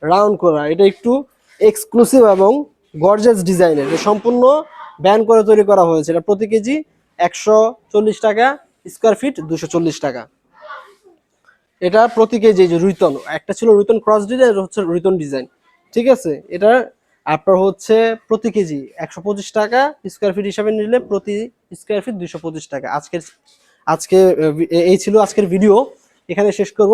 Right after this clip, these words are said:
ভিডিওটি ভালো লাগলে লাইক, কমেন্ট, শেয়ার করে সবাইকে দেখার সুযোগ করে দিবেন। যারা অর্ডার করতে চান, স্ক্রিনে দেওয়া নাম্বারগুলোতে যোগাযোগ করবেন, তাহলে কিন্তু আমাদের প্রতিনিধি আপনাদের সাথে যোগাযোগ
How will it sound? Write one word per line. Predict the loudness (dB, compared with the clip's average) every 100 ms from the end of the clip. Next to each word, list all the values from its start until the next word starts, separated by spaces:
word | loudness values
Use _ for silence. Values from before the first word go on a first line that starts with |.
| 0
ভিডিওটি | -2 -6
ভালো | -2 0
লাগলে | 0 0
লাইক, | 0 -2
কমেন্ট, | -2 -6 -4
শেয়ার | -6
করে | -6 -6
সবাইকে | -4 -4 -4
দেখার | -6 -8 -10
সুযোগ | -8
করে | -4 -4
দিবেন। | -4 -2
যারা | 0
অর্ডার | 2 2 2
করতে | -2 -2
চান, | -2 -2 _ _ _ _ -4
স্ক্রিনে | -4 2 4
দেওয়া | 4 2
নাম্বারগুলোতে | 0 2 2 0 -2
যোগাযোগ | 0 0 0
করবেন, | 0 0 0
তাহলে | 0 0 0
কিন্তু | -2 -2
আমাদের | -2 -2
প্রতিনিধি | -6 -8 -6 -4
আপনাদের | -8 -8 -12
সাথে | -10
যোগাযোগ | -6 -4 -4